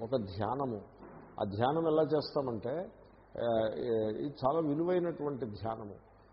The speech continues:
మనం ముందుగా మన హృదయంలో, ఆ, దర్శించు-, దర్శిస్తాము. ఈశ్వరుడు నా హృదయమునందు ప్రకాశిస్తున్నాడు అని ముందుగా ఆ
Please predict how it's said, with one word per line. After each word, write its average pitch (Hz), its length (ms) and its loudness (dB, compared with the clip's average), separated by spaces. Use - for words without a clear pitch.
మనం 143 200 0
ముందుగా 143 640 6
మన 131 120 2
హృదయంలో, 151 880 4
ఆ, 117 40 4
దర్శించు-, 123 720 -2
దర్శిస్తాము. 110 760 -4
ఈశ్వరుడు 139 500 0
నా 135 300 2
హృదయమునందు 113 880 -2
ప్రకాశిస్తున్నాడు 107 1200 -2
అని 156 400 -8
ముందుగా 139 500 2
ఆ 110 40 4